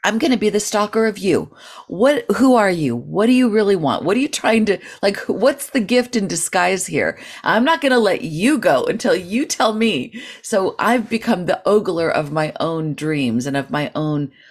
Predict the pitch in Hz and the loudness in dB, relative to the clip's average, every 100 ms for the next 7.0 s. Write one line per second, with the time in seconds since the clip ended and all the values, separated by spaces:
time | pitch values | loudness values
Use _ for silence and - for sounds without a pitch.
0 | - 165 240 196 104 - - _ - 196 | -10 -2 0 0 -2 -6 -18 _ -6 -4
1 | 190 180 151 170 160 196 233 220 185 165 | -2 -4 -4 -4 -2 2 4 6 4 2
2 | 175 123 107 - 160 - 202 165 185 165 | 0 0 -2 -2 -4 0 0 0 0 0
3 | 143 123 113 - - - - _ _ - | 0 0 -4 -12 -20 -20 -20 _ _ -2
4 | 160 - 156 - 196 190 - 165 139 120 | -2 0 -4 -2 -2 -4 -4 -4 -2 -2
5 | 151 156 135 175 196 208 208 190 135 175 | -2 -4 0 0 0 -2 -2 -4 -4 -6
6 | 170 196 185 180 139 131 113 110 - - | -6 -10 -8 -6 -2 0 0 -2 -6 -14